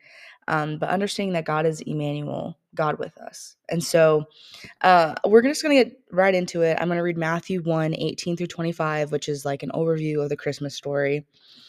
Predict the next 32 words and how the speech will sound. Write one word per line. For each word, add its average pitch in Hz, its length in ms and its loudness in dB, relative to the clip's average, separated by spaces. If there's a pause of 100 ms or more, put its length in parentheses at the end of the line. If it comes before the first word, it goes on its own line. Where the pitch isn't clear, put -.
(160)
And 190 100 6
it 190 40 6
says, 196 200 4
"Now 196 80 8
the 190 100 4
birth 208 240 4
of 277 60 -2
Jesus 190 340 0
was 160 140 -4
as 160 140 -8
follows. 147 580 -2
After 180 240 -2
his 226 160 2
mother 185 240 0
Mary 160 240 0
was 160 140 2
betrothed 165 400 0
to 180 60 -8
Joseph, 143 520 -2 (320)
before 185 260 4
they 175 120 8
came 185 200 0
together, 156 360 0
she - 120 -6
was 160 120 -4
found 170 240 -2
with 214 80 -4
child 151 300 -2
of 147 60 -2
the 147 100 0
Holy 165 220 0
Spirit. - 460 -4